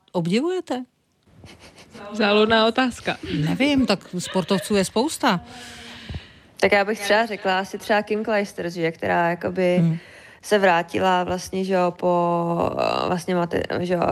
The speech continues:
Speaker 3: jakoby po mateřství a vlastně s více dětí má a pořád prostě byla schopná udržet ten level a ještě vlastně vyhrávat Grand Slamy a,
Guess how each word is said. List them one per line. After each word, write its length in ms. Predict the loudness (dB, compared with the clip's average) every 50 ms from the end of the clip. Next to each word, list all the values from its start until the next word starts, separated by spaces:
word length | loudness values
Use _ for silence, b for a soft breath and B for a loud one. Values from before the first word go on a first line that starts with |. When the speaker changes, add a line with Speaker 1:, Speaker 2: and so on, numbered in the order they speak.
| 0 -2 -2
Speaker 3:
jakoby 240 | -2 -2 -2 -2 0
po 120 | 0 2
mateřství 720 | 2 2 2 2 -2 -2 -2 -6 -4 0 2 4 4 4
a 220 | 4 4 2 2 0
vlastně 540 | 0 0 -2 -2 -2 0 0 0 0 0 -2 -2
s 60 | -4
více 280 | -4 -6 -4 -2 -2 0
dětí 300 | 2 0 0 0 0 2
má 260 | 4 4 4 4 2
a 40 | 0
pořád 400 | 0 -2 0 2 2 2 2 0
prostě 360 | -6 -10 -8 -6 -4 -2 0
byla 180 | 2 2 2
schopná 680 | 0 0 -4 -4 -2 0 2 2 4 4 2 2 0 -2 -6
udržet 320 | -6 -6 -2 -2 -2 0
ten 160 | 0 0 2
level 240 | 2 2 2 2 2 2
a 80 | 2 2
ještě 220 | 0 0 -2 -2
vlastně 280 | 0 0 0 0 0 2
vyhrávat 380 | 2 4 4 4 4 2 2 2
Grand 240 | 2 2 0 0
Slamy 420 | -2 -2 -2 0 2 2 4 4 4
a, 160 | 4 2 0